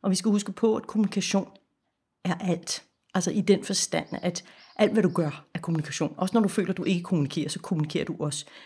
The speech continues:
Dit kropssprog er kommunikation. Dit toneleje, din mimik, det der hedder mikromimik,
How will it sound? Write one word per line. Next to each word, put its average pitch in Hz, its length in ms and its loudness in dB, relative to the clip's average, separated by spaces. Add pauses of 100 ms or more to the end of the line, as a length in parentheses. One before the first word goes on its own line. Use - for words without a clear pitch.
(160)
Dit 196 180 0
kropssprog - 760 -2
er 156 180 0 (520)
kommunikation. 151 800 0
Dit 175 180 -4
toneleje, 175 720 2
din 160 160 2
mimik, 175 480 6 (200)
det 190 100 0
der 190 60 2
hedder 180 220 2 (220)
mikromimik, 180 1600 4